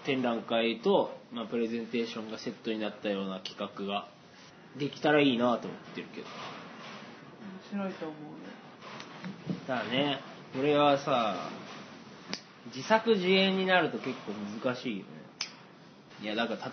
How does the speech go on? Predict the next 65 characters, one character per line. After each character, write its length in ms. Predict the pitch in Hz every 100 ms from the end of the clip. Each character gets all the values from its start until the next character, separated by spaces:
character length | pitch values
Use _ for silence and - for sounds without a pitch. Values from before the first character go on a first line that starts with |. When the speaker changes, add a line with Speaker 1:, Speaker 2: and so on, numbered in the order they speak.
| 214
Speaker 1:
例 60 | 220
え 20 |
ば、 300 | 170 131 - -
Speaker 2:
う 20 |
ん。 40 | - - - - - - - - - - - - - - - - - - - -
Speaker 1:
知 100 | 135
り 200 | 143 143
合 120 | 139
い 100 | 139
の 320 | 135 131 127
ア 60 | 127
ー 40 |
テ 60 | 131
ィ 40 |
ス 160 | 120 -
ト 200 | 113 110
に 160 | 107
さ、 360 | 104 113 95 - - 101 90 - - - - - - - -
Speaker 2:
う 20 |
ん。 20 | 123
Speaker 1:
よ 60 |
か 140 | 120 117
っ 20 |
た 160 | -
ら 80 | 104
展 180 | 101 113
覧 160 | 117 110
会 180 | 104 95
し 80 | -
て 100 | 104
も 160 | 101
ら 100 | 101
え 40 | 107
ま 140 | 107
せ 120 | -
ん 40 | 95
か 160 | 95
っ 20 |
て 80 | 95 -
言 80 | 95
っ 20 |
て 120 | 101
さ、 220 | - 95 95
Speaker 2:
う 20 | 90
ん。 20 |
Speaker 1:
う 40 |
ち 100 | 82
の 140 | 110 107
ア 40 |
ト 120 | 107
リ 160 | 117 107
エ 40 | 104
で 180 | 110
し 220 | 104 - -
て 80 |
も 120 | 123 131
ら 100 | 135
う 40 |
と 60 | 117
す 100 | -
る 120 | 135
や 60 |
ん。 20 |
Speaker 2:
う 20 |
ん。 40 | 120